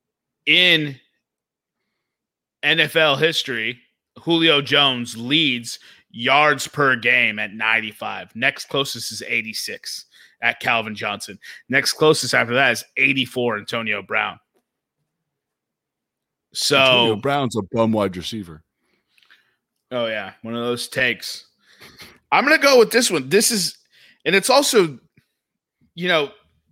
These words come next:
Speaker 1: Ryan Tannehill's been balling out of control. They lost Jonnu Smith, so they needed another pass catcher, right?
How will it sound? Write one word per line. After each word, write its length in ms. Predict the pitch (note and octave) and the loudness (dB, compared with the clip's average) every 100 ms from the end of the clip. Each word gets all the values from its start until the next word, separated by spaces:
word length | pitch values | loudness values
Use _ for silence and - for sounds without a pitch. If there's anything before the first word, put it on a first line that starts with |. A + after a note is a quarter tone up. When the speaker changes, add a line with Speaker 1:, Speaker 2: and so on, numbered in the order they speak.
| _ _ - | _ _ -4
Speaker 1:
Ryan 320 | E3 G#3 G3+ | 2 4 2
Tannehill's 560 | F#3+ G#3+ F#3 E3 D#3 B2 | 2 4 4 2 0 -2
been 200 | C#3 A#2 | -8 -6
balling 340 | C3+ D3 D3+ C3+ | -2 0 0 -2
out 140 | B2+ | -4
of 80 | A#2+ | -6
control. 500 | A#2 - G#2 G2 - - - _ | -12 -10 -10 -12 -18 -20 -20 _
They 140 | C#3+ | 2
lost 440 | D3 D3 G3+ G#3+ - | 4 4 4 2 2
Jonnu 380 | F3+ D#3 D#3 C3 | 2 4 2 -2
Smith, 440 | - B2 A2+ D3 | -4 -6 -6 -6
so 180 | - C#3 | -4 -2
they 160 | B2+ | -2
needed 340 | B2+ C#3 D#3 C3+ | -2 -4 -4 -6
another 300 | B2+ A#2+ G#2 | -6 -8 -8
pass 340 | A2+ G#2+ G2+ | -6 -6 -6
catcher, 420 | - G#2 - B2+ | -8 -8 -6 -6
right? 280 | A2+ A2 C3+ | -4 -4 -4